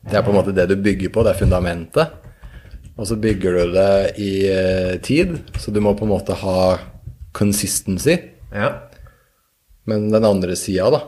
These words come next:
Speaker 1: er sårbarhet eller vulnerability.
Speaker 2: Ok, så det er de to sidene som du trenger da, over tid?
Speaker 1: Ja, sammen med, så det er positivity,
Speaker 2: Mm.
Speaker 1: consistency, vulnerability,
Speaker 2: Mm.
Speaker 1: som liksom, eh,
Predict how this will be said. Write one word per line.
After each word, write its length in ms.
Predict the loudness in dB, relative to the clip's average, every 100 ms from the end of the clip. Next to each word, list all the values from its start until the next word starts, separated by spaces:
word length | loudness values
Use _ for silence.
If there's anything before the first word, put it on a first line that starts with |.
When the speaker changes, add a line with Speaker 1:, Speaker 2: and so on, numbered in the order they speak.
| -12 _ _ _
Speaker 1:
er 400 | -2 0 0 -2 -6
sårbarhet 600 | -2 0 2 0 0 0
eller 120 | -2 2
vulnerability. 640 | 2 0 -2 -2 -2 -6 -8 _ -10
Speaker 2:
Ok, 120 | -6 -2
så 80 | 0
det 80 | 0
er 40 |
de 120 | -2 -8
to 160 | -10 -10
sidene 380 | -8 -8 -8 -12
som 120 | -12
du 80 | -12
trenger 260 | -10 -4 0
da, 120 | 0
over 180 | -2 -6
tid? 220 | -10 -12 -16 _ -12 -4
Speaker 1:
Ja, 160 | -2 2
sammen 400 | 2 2 0 0
med, 140 | 0
så 80 | 4
det 80 | 4
er 140 | 2 -6 -20 _ _ _ _ _ _ _ -6
positivity, 560 | -4 0 0 2 2 2 -4 -10
Speaker 2:
Mm. 240 | -8 -8 -10
Speaker 1:
consistency, 840 | -2 0 0 -4 -2 -2 2 0 0 -4
vulnerability, 720 | 0 2 2 0 -2 -2 -4 -6 _ _ -6
Speaker 2:
Mm. 340 | -4 -2 -4 -10 _ _ _ _ -6
Speaker 1:
som 220 | -2 -2
liksom, 420 | 0 0 0 -2
eh, 640 | -4 -4 -6 -8 -8 -10